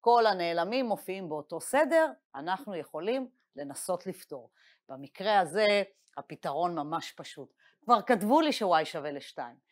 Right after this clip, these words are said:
אם אני אציב אותו למעלה, אה, קודם כל אני מזכירה לכם שתי משוואות, שני נעלמים, ואם Y שווה לשתיים, ואנחנו מציבים את זה פה למעלה,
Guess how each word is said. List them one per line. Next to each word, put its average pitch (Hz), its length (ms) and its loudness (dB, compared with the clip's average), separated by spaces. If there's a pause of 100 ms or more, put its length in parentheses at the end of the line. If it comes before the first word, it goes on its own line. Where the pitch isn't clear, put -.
(220)
אם 156 140 -10
אני 156 180 -4
אציב 220 260 -4
אותו 196 220 2
למעלה, 220 540 4 (960)
אה, 190 80 2 (260)
קודם 240 260 2
כל 185 160 4
אני 175 160 0
מזכירה 175 600 4
לכם 151 280 0
שתי - 220 0
משוואות, 160 420 -4
שני 143 260 -12
נעלמים, 190 640 -2 (140)
ואם - 1080 -2 (260)
Y 196 40 0
שווה 151 260 -6
לשתיים, 147 600 4 (320)
ואנחנו 170 360 -4
מציבים 170 520 -2
את 156 100 -2
זה 147 100 -4
פה 180 240 2
למעלה, 165 400 4